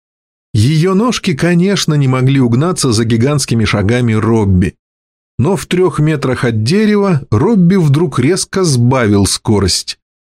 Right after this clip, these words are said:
Сделав последнее отчаянное усилие, запыхавшаяся Глория пронеслась мимо него и первая дотронулась до заветного ствола. Она радостно повернулась к верному Робби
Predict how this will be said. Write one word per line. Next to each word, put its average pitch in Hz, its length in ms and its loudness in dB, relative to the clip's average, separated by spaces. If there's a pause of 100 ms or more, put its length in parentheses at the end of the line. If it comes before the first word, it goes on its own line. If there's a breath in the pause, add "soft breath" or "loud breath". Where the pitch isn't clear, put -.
(140)
Сделав 131 600 -2
последнее 151 680 0
отчаянное 151 680 0
усилие, 160 640 2
запыхавшаяся 175 1000 0
Глория 180 520 2
пронеслась 190 760 0
мимо 190 300 2
него 202 440 0 (240 loud breath)
и 214 180 2
первая 170 680 0
дотронулась 147 720 0
до 131 160 0
заветного 139 640 0
ствола. 117 600 -2 (640)
Она 170 280 0
радостно 165 520 0
повернулась 156 680 0
к - 60 -4
верному 135 500 0
Робби 170 500 0